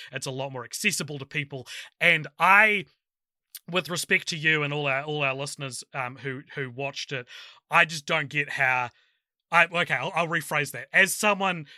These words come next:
who is anti-cop, uh, I don't, I couldn't justify watching that show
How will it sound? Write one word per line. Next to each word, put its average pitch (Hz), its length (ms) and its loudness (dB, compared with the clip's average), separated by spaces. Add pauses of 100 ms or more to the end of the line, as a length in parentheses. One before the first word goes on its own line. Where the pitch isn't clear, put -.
who 151 360 2 (280)
is 139 380 0 (200)
anti-cop, 156 680 0 (520)
uh, 143 300 4
I 160 240 6
don't, 147 460 -2 (560)
I 160 140 6
couldn't 170 380 -6
justify 139 540 -2
watching 123 440 -8
that 113 160 -14
show 110 140 -12